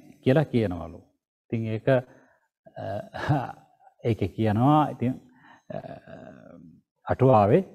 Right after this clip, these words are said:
ඉතින් කවුරක්වත් පරීක්ෂා කරේ නෑ. ඉතින් ඒක නිසා අටුවාවෙන් පරීක්ෂා කරලා ඒක කිව්වා. ඉතින් ඒක එහෙනම් අපි විශ්වාස කරනවා. ජීවහා විකලතාවයේ කිසිවෙකුට නොවන්නේ යයි ටීකාවේ කියවලු.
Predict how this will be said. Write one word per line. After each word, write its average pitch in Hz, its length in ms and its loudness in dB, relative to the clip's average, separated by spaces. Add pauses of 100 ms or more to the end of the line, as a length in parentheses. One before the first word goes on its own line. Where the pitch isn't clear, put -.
(420)
ඉතින් 110 200 -4 (160)
කවුරක්වත් 127 560 4
පරීක්ෂා 131 460 4
කරේ 165 280 4
නෑ. 123 120 4
ඉතින් 139 220 0
ඒක 127 180 0
නිසා 131 320 2
අටුවාවෙන් 120 380 6
පරීක්ෂා 104 460 0
කරලා 143 280 0
ඒක 147 160 -4
කිව්වා. 143 180 0
ඉතින් 127 200 -4
ඒක 117 220 -6
එහෙනම් 117 240 0
අපි 110 260 0 (480)
විශ්වාස 113 400 2
කරනවා. 85 480 -4 (2250)
ජීවහා 165 460 10
විකලතාවයේ 175 800 8
කිසිවෙකුට 175 580 2
නොවන්නේ 170 460 6
යයි 170 140 6
ටීකාවේ 143 560 4
කියවලු. 87 420 -8